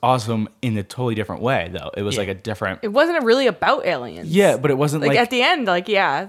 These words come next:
Speaker 1: Yeah, it
Speaker 2: Yeah.
Speaker 1: didn't feel like a sequel, though. Like, it was really well done.
Speaker 2: Mm-hmm.
Speaker 1: And I like that both movies kinda stand alone as great movies.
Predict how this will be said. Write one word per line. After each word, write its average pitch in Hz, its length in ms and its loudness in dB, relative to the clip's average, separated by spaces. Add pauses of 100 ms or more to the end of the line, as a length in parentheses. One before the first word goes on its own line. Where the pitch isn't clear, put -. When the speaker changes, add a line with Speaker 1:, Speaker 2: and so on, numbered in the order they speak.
Speaker 1:
Yeah, 147 300 -2
it - 120 -2
Speaker 2:
Yeah. 143 100 0
Speaker 1:
didn't 143 180 0
feel 139 180 -2
like 127 180 0
a 104 60 -6
sequel, 113 460 -6
though. 78 240 -6
Like, 101 180 -10
it 107 80 -8
was 101 140 -8
really 123 320 0
well 107 220 0
done. 95 340 -4
Speaker 2:
Mm-hmm. - 360 -12
Speaker 1:
And 104 80 -4
I 101 100 0
like 110 280 -4
that 101 220 -6
both 110 240 -2
movies 104 340 -6
kinda 101 220 -8
stand 98 300 -8
alone 95 320 -4
as 92 140 -10
great 98 280 -6
movies. 107 420 -2